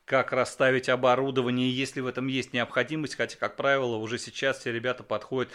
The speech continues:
более-менее подготовленные, да, но с точки зрения финансов, безусловно, надо уметь считать финансовые модели, надо просчитывать то, что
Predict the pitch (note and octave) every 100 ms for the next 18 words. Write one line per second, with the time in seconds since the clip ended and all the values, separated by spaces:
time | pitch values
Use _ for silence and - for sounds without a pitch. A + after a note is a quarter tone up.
0 | - - - A#2+ D3 C3+ B2+ B2+ B2 A#2
1 | - A#2 A2+ A#2 C#3 A#2 G2 F#2+ G2+ G2+
2 | A#2+ C3+ A#2 A2+ C3+ - B2+ C3 C3 C3
3 | A#2 C3 C#3+ E3 F#3 G2+ - A#2 A#2+ A2+
4 | C#3+ C#3+ C3+ B2+ A#2+ A#2+ A#2+ B2 G#2+ -
5 | - A2 - A2+ A2 G#2+ A2+ A2 A2 A2
6 | G#2+ A#2+ C#3 B2+ A2 G#2+ - A2 G#2+ -
7 | A2+ B2 A#2 A2 - B2 A2+ - A2